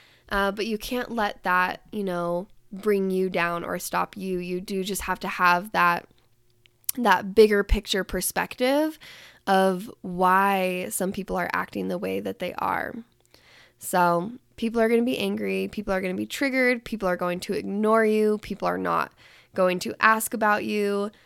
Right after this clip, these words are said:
when you go to live your best life. And, um, you just can't take it personally. Okay, number three. The third thing that I have learned <laughs> from leaving my relationship to travel the world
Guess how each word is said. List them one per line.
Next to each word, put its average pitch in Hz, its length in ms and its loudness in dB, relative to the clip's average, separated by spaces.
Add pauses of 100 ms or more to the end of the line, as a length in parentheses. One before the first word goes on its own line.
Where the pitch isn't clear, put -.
(300)
when 202 260 2
you 202 100 4
go 202 140 6
to 226 80 4
live 220 180 2
your 220 120 0
best 208 260 0
life. 214 540 -2 (240)
And, 185 520 -2 (360)
um, 196 640 -6 (240)
you 208 120 -4
just 190 400 -4
can't - 320 -8
take - 260 -10
it - 200 -8 (120)
personally. - 720 -10 (1120)
Okay, 214 340 -2 (600)
number 214 280 4
three. 233 400 -4 (840)
The 208 100 -2
third 277 380 4
thing 185 400 0
that 175 220 -2
I 196 140 0
have 247 180 4
learned 175 400 2
<laughs> 233 380 -4
from 208 580 -2
leaving 202 400 -2
my 233 100 -2
relationship 208 640 -4
to 208 80 -14
travel 190 300 -4
the 233 100 -2
world 180 400 0